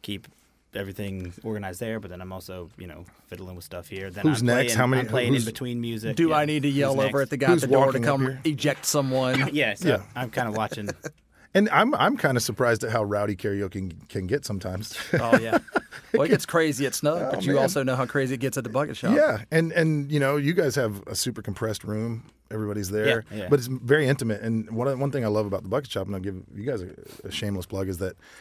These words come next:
Speaker 2: is that you go there and you're just met, met as a friend every time you walk in the door.
Speaker 3: Yeah.
Speaker 2: You
Speaker 1: Yeah.
Speaker 2: know, it's like
Speaker 3: Unless you're not, and then
Speaker 1: Do you ever
Speaker 3: you're
Speaker 1: get,
Speaker 3: not.
Speaker 2: Well, then, then you're
Speaker 1: <laughs> well, that,
Speaker 2: well, I mean
Speaker 1: do you ever get that? Like, I, Saturday I worked, and I get the, "Hey, we've been here for an hour.
Speaker 2: Mm-hmm.
Speaker 1: When am I gonna sing?" And it's already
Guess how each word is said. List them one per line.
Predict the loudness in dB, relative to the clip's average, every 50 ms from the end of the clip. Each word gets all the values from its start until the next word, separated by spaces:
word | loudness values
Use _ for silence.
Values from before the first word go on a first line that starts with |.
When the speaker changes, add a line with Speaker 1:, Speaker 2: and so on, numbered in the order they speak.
| -20 -16 -8 -4
Speaker 2:
is | -2 -2
that | -2 -2
you | -2 -4
go | -2 -2 -2 -2 0
there | 0 0 0 -2
and | -2 -2
you're | -4 -4
just | -6 -8 -8 -6
met, | -6 -6 -8 -10 -12 -6 -4
met | -4 -4 -4
as | -4 -6
a | -6
friend | -6 -6 -6 -4 -4 -4
every | -6 -6
time | -8 -8 -8 -8
you | -8 -8
walk | -10 -10
in | -12 -12
the | -10
door. | -6 -6 -6 -6 -6 -8
Speaker 3:
Yeah. | -8 -10 -10 -8 -6
Speaker 2:
You | -6 -6
Speaker 1:
Yeah. |
Speaker 2:
know, | -6 -6 -10 -12 -12
it's | -12 -10 -8
like | -6 -2 0
Speaker 3:
Unless | 0 2 2 0 0
you're | -2 -4
not, | -4 -4 -2 -2 -4 -4 -4
and | -6 -4 -4
then | -2
Speaker 1:
Do | -2
you | 0 0
ever | 2
Speaker 3:
you're | 2 2
Speaker 1:
get, | 2
Speaker 3:
not. | 4
Speaker 2:
Well, | 4 4
then, | 4 4 4
then | 6 6 6
you're | 6 6
Speaker 1:
<laughs> | 6
well, | 4 4
that, | 6 6 6 8
Speaker 2:
well, | 8 8 6
I | 6
mean | 4 2 4 4
Speaker 1:
do | 4
you | 6
ever | 6 6 4 4
get | 2 2 0 0
that? | -2 -2 -2 -4 -4
Like, | -4 -4 -2
I, | 0 -2 -2 -2 -6 -12
Saturday | -8 -4 -2 0 0 0 0 0 -2
I | -2
worked, | -2 -4 -4 -4 -4 -6 -8
and | -12 -10 -10 -10 -12 -14 -16 _ -10
I | -8 -8 -6
get | -6 -8 -10 -10 -10
the, | -10 -8 -8 -8 -10 -12 _ -20 _ _ _ _ -20 -20 -20 -20 -20 -18 -12
"Hey, | -8 -6 -6 -6 -6 -6 -8 -10 _ _ _ -16
we've | -14 -12 -10
been | -8 -6 -6
here | -4 -4 -6 -8
for | -10 -12 -12 -10 -10 -8 -8
an | -8 -10 -10
hour. | -10 -12 -12 -12 -10 -12 -12 -12 -16 _ _ _ _ _ _ -6
Speaker 2:
Mm-hmm. | -4 -2 -2 -4
Speaker 1:
When | -4 -6 -8 -10
am | -10 -10 -10
I | -10 -12
gonna | -12 -12 -14 -14
sing?" | -16 -16 -14 -14 -12 -12 -14 -16 _ _ _ -20 -20 _
And | -10 -8 -8
it's | -6 -6
already | -6 -6 -6 -8